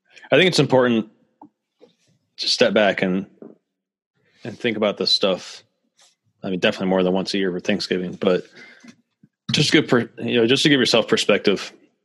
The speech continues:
of, you know, because I think we can get wrapped up in, in, in these little things in life that,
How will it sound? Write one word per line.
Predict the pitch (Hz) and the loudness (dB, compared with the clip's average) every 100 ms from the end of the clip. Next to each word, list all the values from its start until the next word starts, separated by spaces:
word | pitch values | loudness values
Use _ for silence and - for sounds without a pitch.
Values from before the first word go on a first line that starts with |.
| _ _ _ _ _ _ - 69 | _ _ _ _ _ _ -14 -4
of, | 98 92 87 - - _ _ _ _ _ _ _ - - | 0 0 -2 -10 -18 _ _ _ _ _ _ _ -16 -4
you | 113 | -2
know, | 95 | 0
because | 104 107 | 0 2
I | 110 | 2
think | 131 127 | 2 2
we | |
can | 110 | 2
get | 107 104 | 2 2
wrapped | 101 95 | 2 2
up | 107 104 | 2 2
in, | 104 95 95 - _ _ _ _ _ _ _ _ - 240 - - - 113 | 2 0 -2 -6 _ _ _ _ _ _ _ _ -14 -14 -14 -18 -14 -8
in, | 117 101 101 - _ _ _ _ _ _ _ _ _ _ - _ _ - | -6 -6 -8 -10 _ _ _ _ _ _ _ _ _ _ -20 _ _ -10
in | 117 | -6
these | 101 | -4
little | 110 104 | -2 -2
things | - 107 95 | -2 -4 -2
in | 98 | 0
life | 98 101 - | 0 0 -4
that, | 95 98 | -4 -4